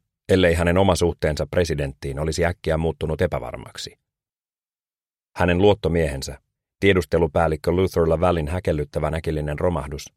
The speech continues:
oli sotkenut Hallidayn pelikentän. Kaikki ystävät ja liittolaiset kritisoivat ja kommentoivat tapahtunutta hänen selkänsä takana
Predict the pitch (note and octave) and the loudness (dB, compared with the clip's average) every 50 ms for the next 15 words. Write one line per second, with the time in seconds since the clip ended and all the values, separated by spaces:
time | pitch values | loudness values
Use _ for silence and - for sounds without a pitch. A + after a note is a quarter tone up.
0 | _ _ - F2 E2+ D#2+ D2+ F#2+ F2 - - E2 D#2 D2 - F2+ E2+ E2+ D#2 D2 | _ _ 0 2 2 4 2 2 0 0 -2 -4 -4 -4 -2 -2 -2 -2 -2 -2
1 | C#2+ C#2+ C#2+ - D2 C#2+ - - - - - - - - - _ _ _ _ _ | -4 -4 -2 -4 -4 -4 -6 -10 -14 -16 -16 -16 -20 -20 -20 _ _ _ _ _
2 | _ _ _ _ _ _ _ _ _ _ _ _ _ _ _ _ _ _ _ - | _ _ _ _ _ _ _ _ _ _ _ _ _ _ _ _ _ _ _ 2
3 | G2 G2+ G#2 - - F#2 F#2 F#2 - - E2+ D#2+ D#2+ D2+ - E2 E2+ F#2 F2+ - | 4 4 2 2 0 0 0 0 0 0 0 0 2 2 2 2 2 2 0 0
4 | - D#2+ D2 C#2+ C#2+ D2+ D2 - - - F#2+ F2+ - E2+ D2+ E2+ D#2 D2 D2 C#2+ | 0 0 0 0 -2 -4 -8 -10 -6 -6 -4 -4 -2 -2 -2 -2 -2 -2 -2 -4
5 | - D#2 - - F2 E2 D#2 D2 C#2 - D2 C#2+ D2 C#2+ - - E2 D#2+ E2 D#2 | -6 -4 -2 0 0 0 -2 -2 -4 -4 -4 -4 -4 -6 -4 -4 -4 -2 -2 -4
6 | - - D#2+ D2 C#2 - - D2+ C#2+ D#2+ D#2+ D2+ D2+ E2+ D#2+ D#2+ - D2+ C#2 C#2+ | -4 -4 -6 -6 -6 -6 -6 -6 -4 -4 -4 -2 -2 -2 -2 -2 -2 -6 -8 -10
7 | C#2+ - - D#2 D2 - C2+ B1 - | -10 -8 -6 -6 -6 -6 -8 -12 -14